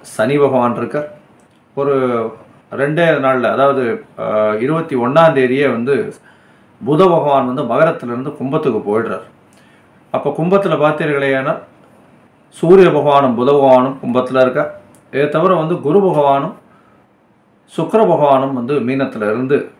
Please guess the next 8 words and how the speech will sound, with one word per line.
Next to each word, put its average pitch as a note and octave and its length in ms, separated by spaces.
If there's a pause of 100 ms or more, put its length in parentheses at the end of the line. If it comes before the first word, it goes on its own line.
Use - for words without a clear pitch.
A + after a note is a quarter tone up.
(120)
இந்த D#3+ 580
வாரத்துல B2+ 600 (100)
இருக்கக்கூடிய A#2 560
காலங்களாக G#2 540
இருக்கு. C3 360 (340)
இந்த F3 220
வாரத்தில் D#3+ 460
பார்த்தீர்களேயானால், C3 760